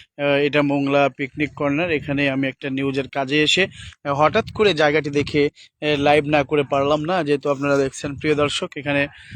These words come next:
উম, পুরোটাই নারকেল বাগান, আহ, খুব সুন্দর পরিবেশ। আর এর পাশেই রয়েছে এখানে ওর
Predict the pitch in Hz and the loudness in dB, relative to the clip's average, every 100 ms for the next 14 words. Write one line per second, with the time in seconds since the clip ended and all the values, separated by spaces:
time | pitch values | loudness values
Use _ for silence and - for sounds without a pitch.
0 | - - 156 160 - 208 233 226 233 160 | -14 -8 -4 -4 -4 -2 0 2 4 4
1 | 156 170 156 160 147 147 220 - _ _ | 2 0 0 0 2 2 -2 -4 _ _
2 | _ 160 156 151 - 160 147 - 170 160 | _ -2 2 0 -2 -8 -8 -6 -4 -2
3 | 156 135 151 147 180 - - _ _ - | -4 -2 0 2 2 -2 -8 _ _ -14
4 | - 160 160 151 160 156 - 190 196 175 | -8 0 2 2 -2 -2 2 2 2 2
5 | 165 - 156 147 156 151 151 | 2 0 -4 -2 -2 0 0